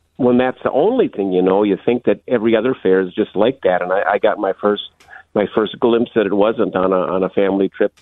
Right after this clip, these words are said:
uh, to the Black Hills. We drove past the South Dakota State Fairgrounds in Huron. And, uh, Huron, of course, i-, is nowhere near the size of the Twin Cities, and neither are the fairgrounds. But, you know, I,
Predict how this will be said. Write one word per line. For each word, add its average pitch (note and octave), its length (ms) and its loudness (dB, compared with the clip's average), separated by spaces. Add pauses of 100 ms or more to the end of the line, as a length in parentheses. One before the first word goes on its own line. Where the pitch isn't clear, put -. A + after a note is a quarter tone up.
(460)
uh, G#2+ 160 0
to G2+ 80 0
the G#2 100 2
Black F#2+ 280 -2
Hills. C3 340 -2
We G#2+ 120 -14
drove G#2 240 -2
past G2+ 300 -4
the G2+ 120 -14
South F#2+ 220 -4
Dakota A2 500 -2 (140)
State F#2+ 240 -2
Fairgrounds F#2 560 0
in F#2+ 200 0
Huron. A#2 520 0 (440)
And, B2 300 0
uh, B2+ 240 2
Huron, A2+ 400 0
of A2 60 -6
course, G#2+ 320 -2
i-, A2+ 40 -8
is A2 380 0
nowhere G2+ 300 2
near G2 160 2
the G2 160 -4
size F#2+ 240 0
of - 80 -20
the - 60 -20
Twin F#2 360 -4
Cities, A#2 320 0
and F#2+ 100 2
neither G2+ 220 2
are F#2+ 80 2
the F2+ 120 -16
fairgrounds. G2 680 -2
But, G2 200 -2 (160)
you C3+ 180 -4
know, A#2 120 2
I, A2 280 -2